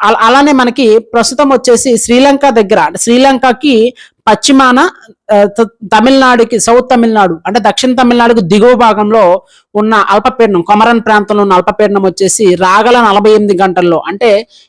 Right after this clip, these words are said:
ఈరోజు ఇరవై ఐదవ తారీఖు, ఇరవై ఏడవ తారీఖు ఒక వాయుగుండంగా బలపడే అవకాశాలు అయితే మనకు కనిపిస్తున్నాయి. వాయుగు-, వాయుగుండం బ-,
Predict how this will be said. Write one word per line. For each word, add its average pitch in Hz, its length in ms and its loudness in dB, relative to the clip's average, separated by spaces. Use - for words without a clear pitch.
ఈరోజు 190 260 2
ఇరవై 208 180 2
ఐదవ 214 280 2
తారీఖు, 185 560 -4
ఇరవై 233 300 2
ఏడవ 240 260 2
తారీఖు 220 340 0
ఒక 208 120 -4
వాయుగుండంగా 214 680 0
బలపడే 190 420 -2
అవకాశాలు 185 480 -2
అయితే 175 160 -4
మనకు 190 200 -4
కనిపిస్తున్నాయి. 190 600 -8
వాయుగు-, 254 580 2
వాయుగుండం 254 640 0
బ-, 190 220 -2